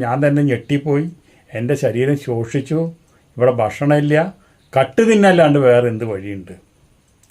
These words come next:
എനിക്ക് എൻ്റെ ശരീരം നോക്കണ്ടേ എന്ന് പറഞ്ഞ മഹാൻ ശരീരം നോക്കാനായിട്ട് പുറത്തു പോയി എന്ന് വിചാരിച്ചാൽ മതി. ഇതൊക്കെ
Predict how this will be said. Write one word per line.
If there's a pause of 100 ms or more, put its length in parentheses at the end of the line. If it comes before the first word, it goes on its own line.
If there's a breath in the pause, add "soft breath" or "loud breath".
(240)
എനിക്ക്
എൻ്റെ
ശരീരം
നോക്കണ്ടേ (640 soft breath)
എന്ന്
പറഞ്ഞ (140)
മഹാൻ (320)
ശരീരം
നോക്കാനായിട്ട്
പുറത്തു
പോയി
എന്ന്
വിചാരിച്ചാൽ
മതി. (720 soft breath)
ഇതൊക്കെ